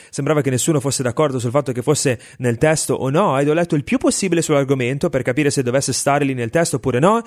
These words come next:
e la mia conclusione è che nessuno lo sa. Alcuni manoscritti antichi, per quanto affidabili possano essere, la contengono, altri manoscritti antichi, altrettanto affidabili, non la contengono. E quindi non possiamo stabilire, attraverso quella che si chiama la,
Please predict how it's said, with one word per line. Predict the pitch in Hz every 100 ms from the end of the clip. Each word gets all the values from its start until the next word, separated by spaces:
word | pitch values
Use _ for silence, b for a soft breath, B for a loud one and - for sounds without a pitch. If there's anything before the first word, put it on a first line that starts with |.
| B B B
e | 139
la | 139
mia | 160
conclusione | 196 208 165 131 135
è | 123
che | 156
nessuno | 160 - 101
lo | 98
sa. | 110 226 240 107 - b b b
Alcuni | b 120 147
manoscritti | 131 131 - 147 - 123
antichi, | - 131 120 185 214 254
per | - 117
quanto | 135 139 123
affidabili | 127 - 131 143 135
possano | 131 - 139
essere, | 147 131
la | 123
contengono, | 120 120 220 254 262 262 B B
altri | B 151 151
manoscritti | 139 139 143 156 160 135
antichi, | 123 190 190 214
altrettanto | - 139 151 - 247 247
affidabili, | - 113 98 127 135
non | 160 175
la | 147 107
contengono. | - 156 240 330 302 104 - _ _ B B B
E |
quindi | 170 262 165 180
non | 196 214
possiamo | 220 214 - 269 202 156
stabilire, | 170 185 175 196 131 101 131 247 - _ b b
attraverso | 135 131 139 170 - 143 123 113 104
quella | - 151
che | 135
si | 135 127
chiama | 160 147
la, | 131 120